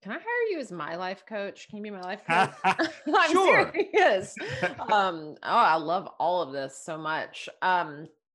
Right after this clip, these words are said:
Speaker 1: it's okay. So we love to end our little interviews with a little lightning round.
Speaker 2: Yes.
Speaker 1: So just kind of
Speaker 2: Okay.
Speaker 1: saying the first thing that comes to your mind, no
Speaker 2: Got it.
Speaker 1: pressure.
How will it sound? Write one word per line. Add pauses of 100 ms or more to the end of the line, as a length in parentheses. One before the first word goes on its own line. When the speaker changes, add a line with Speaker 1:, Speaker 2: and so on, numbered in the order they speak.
(260)
Speaker 1:
it's
okay.
So
we
love
to
end
our
little
interviews
with
a
little
lightning
round. (440)
Speaker 2:
Yes.
Speaker 1:
So
just
kind
of
Speaker 2:
Okay.
Speaker 1:
saying
the
first
thing
that
comes
to
your
mind,
no
Speaker 2:
Got
it.
Speaker 1:
pressure.